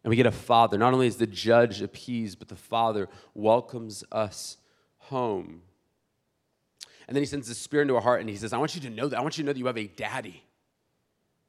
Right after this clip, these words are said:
that you have a father who delights in you, who loves you." Some of us didn't have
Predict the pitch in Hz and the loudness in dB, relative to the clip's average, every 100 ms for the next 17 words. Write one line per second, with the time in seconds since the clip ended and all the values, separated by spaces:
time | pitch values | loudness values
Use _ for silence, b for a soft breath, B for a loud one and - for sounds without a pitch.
0 | _ _ _ _ _ _ _ _ _ _ | _ _ _ _ _ _ _ _ _ _
1 | _ _ _ _ _ _ 110 120 113 117 | _ _ _ _ _ _ -12 -10 -8 -10
2 | - 110 107 101 _ - 117 113 107 98 | -12 -16 -16 -18 _ -14 -8 -8 -8 -10
3 | 110 b b - 107 113 123 123 110 101 | -10 b b -10 0 0 0 -6 -10 -10
4 | 107 104 110 120 95 98 - 135 135 - | -10 -4 -4 -4 -12 -14 -8 -4 -4 -6
5 | - 120 113 - 120 127 117 | -8 -10 -10 -8 -4 -4 -4